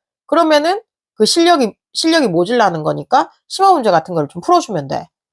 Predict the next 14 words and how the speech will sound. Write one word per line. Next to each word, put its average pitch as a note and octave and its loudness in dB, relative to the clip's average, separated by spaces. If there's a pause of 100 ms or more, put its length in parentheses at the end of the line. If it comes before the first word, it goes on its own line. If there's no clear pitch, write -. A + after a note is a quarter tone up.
(160)
그러니까 F3+ -2
교과서를 F#3+ 2
막 G3+ -8
메인으로 E3 -2
볼 D3 -10
필요는 C3+ -8
없고. C#3 -12 (400)
근데 C4+ 2 (380)
만약에 D4 0
뭔가 C4 2
실수였어. A3+ 0
실수든 G4+ 2
실력이든 B3+ -2
간에 E3 -2